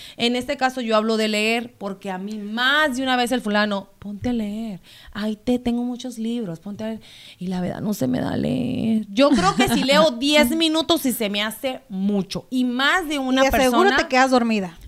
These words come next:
Speaker 1: La verdad.
Speaker 2: Yo sé.
Speaker 1: La verdad, me quedo dormida. Y, ¿sabes? Te voy a decir, a lo mejor es una parte tonta o ridícula, no sé si me la, si me la quieren ver, pero yo necesito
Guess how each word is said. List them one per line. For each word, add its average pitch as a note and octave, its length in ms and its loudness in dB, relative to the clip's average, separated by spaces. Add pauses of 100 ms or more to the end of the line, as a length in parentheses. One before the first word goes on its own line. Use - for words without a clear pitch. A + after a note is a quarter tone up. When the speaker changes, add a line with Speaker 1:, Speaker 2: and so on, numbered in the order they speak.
Speaker 1:
La A#3 220 2
verdad. F#3+ 400 -2 (240)
Speaker 2:
Yo C4 100 -10
sé. C#4 240 -14
Speaker 1:
La A#3+ 460 0
verdad, G#3 580 0
me B3+ 300 0
quedo D4 440 4 (500)
dormida. G3+ 760 0 (340)
Y, B3 120 0
¿sabes? C#4+ 320 2
Te B3+ 80 0
voy A3+ 120 2
a B3+ 60 4
decir, B3+ 240 4
a B3 40 4
lo A#3 80 4
mejor A3 380 2
es G3+ 180 0
una A3 240 0
parte A3 340 -2
tonta G#3 640 -4
o D#3+ 200 -8
ridícula, F#3 680 -4
no G3+ 120 -6
sé F#3+ 160 -10
si G3+ 140 -14
me F#3+ 120 -10
la, E3 160 -16 (120)
si F3 240 -18
me D#3+ 160 -14
la D#3 220 -14 (100)
quieren F#3 280 -14
ver, G3+ 180 -8
pero G3+ 140 -12
yo F#3+ 120 -10
necesito A3 440 -8